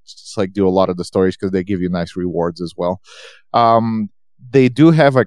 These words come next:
card crafting system where you add stickers to cards, which make them better. They're pretty balanced, it seems,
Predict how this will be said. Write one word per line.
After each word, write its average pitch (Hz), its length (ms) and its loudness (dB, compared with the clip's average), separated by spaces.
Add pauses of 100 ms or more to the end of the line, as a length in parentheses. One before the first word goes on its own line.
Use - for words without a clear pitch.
(100)
card 131 320 0 (100)
crafting 147 460 0
system 143 540 0
where 113 360 4
you 107 300 -2
add 117 240 -2
stickers - 520 -6
to 110 120 -6 (100)
cards, 113 380 0
which 120 220 -8
make 120 240 -8
them 127 160 -6
better. 131 540 0 (100)
They're 113 220 0 (160)
pretty 151 180 -2
balanced, 113 680 -2
it 127 120 -4
seems, 135 560 -10